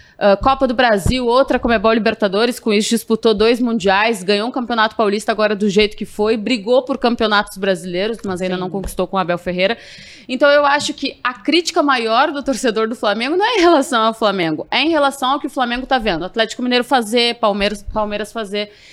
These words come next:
Speaker 1: E o Paulo Souza tem que tentar se blindar disso, porque é um início de trabalho ainda. Tudo bem, dezoito jogos, mas muito foi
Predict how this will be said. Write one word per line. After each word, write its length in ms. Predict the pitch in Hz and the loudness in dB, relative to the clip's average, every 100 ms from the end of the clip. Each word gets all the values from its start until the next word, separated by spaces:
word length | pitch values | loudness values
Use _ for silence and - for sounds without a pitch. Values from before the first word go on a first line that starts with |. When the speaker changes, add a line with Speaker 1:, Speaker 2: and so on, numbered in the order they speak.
| - - | -10 -2
Speaker 1:
E 80 | 320 | 0
o 40 | |
Paulo 220 | 320 302 | 0 -2
Souza 320 | 302 269 262 | 0 0 0
tem 300 | 285 277 254 | -4 -4 -4
que 100 | 254 | -6
tentar 600 | - 285 285 285 226 247 | -6 -4 -2 0 0 0
se 200 | - - | -4 -6
blindar 480 | 269 240 277 285 269 | -6 -4 -2 0 0
disso, 440 | 277 311 302 - 247 | 0 -2 -2 -6 -6
porque 500 | 202 - 208 180 - - | -8 -4 0 0 -2 -6
é 120 | - 226 | -2 2
um 100 | 349 | 4
início 240 | 320 330 | 2 0
de 60 | - | -2
trabalho 340 | 349 294 285 | 0 2 2
ainda. 440 | 269 262 240 160 - - | 0 -2 -4 -6 -8 -12
Tudo 140 | 214 | -4
bem, 240 | 254 254 | 0 0
dezoito 340 | 214 226 226 220 | -2 -4 -2 -4
jogos, 540 | 170 185 262 262 196 | 0 2 2 0 -6
mas 200 | 208 254 | -6 -4
muito 240 | 269 302 - | -2 -4 -2
foi 300 | 370 330 | 0 0